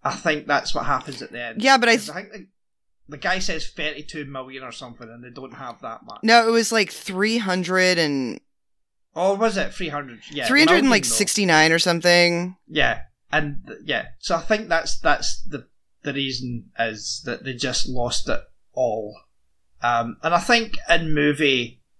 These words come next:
Speaker 1: uh, logic that works because it's like, yeah, you owe, you owe more money than you have. You're now desolate and living in the streets.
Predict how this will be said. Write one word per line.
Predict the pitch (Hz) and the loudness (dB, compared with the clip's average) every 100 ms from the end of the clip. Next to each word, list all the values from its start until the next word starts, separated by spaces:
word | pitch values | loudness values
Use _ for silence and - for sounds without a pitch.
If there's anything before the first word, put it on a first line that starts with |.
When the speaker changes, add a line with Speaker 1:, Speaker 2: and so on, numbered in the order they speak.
| _ _ _ - | _ _ _ 0
Speaker 1:
uh, | 127 117 104 - | 4 4 2 0
logic | 139 135 135 120 - | 0 2 2 -4 -4
that | - 123 120 | 0 0 2
works | 117 - - - - - _ _ _ _ _ _ _ | 0 -2 -2 -4 -4 -12 _ _ _ _ _ _ _
because | - - 143 127 123 117 - - | -10 -4 0 0 -2 -4 -6 -4
it's | 120 - | -6 -2
like, | 120 117 - | 0 -2 -2
yeah, | 147 147 113 127 _ _ | 2 2 2 -4 _ _
you | 151 156 190 190 | -6 2 2 4
owe, | 190 208 196 190 | 4 4 2 -2
you | 190 202 226 | 0 0 2
owe | 254 | 2
more | 240 202 | 4 4
money | 185 165 165 147 | 4 4 2 0
than | 143 | 0
you | 143 | 0
have. | 143 131 131 120 - _ _ _ | 2 2 2 -2 -18 _ _ _
You're | 143 139 127 | -4 -2 0
now | 131 135 127 127 | 2 2 2 -2
desolate | 127 120 - 120 117 | -4 0 0 2 0
and | 120 117 | -2 -4
living | 117 113 113 | -6 -4 -10
in | 113 | -10
the | 110 | -10
streets. | - 113 - - | -2 -2 -2 -12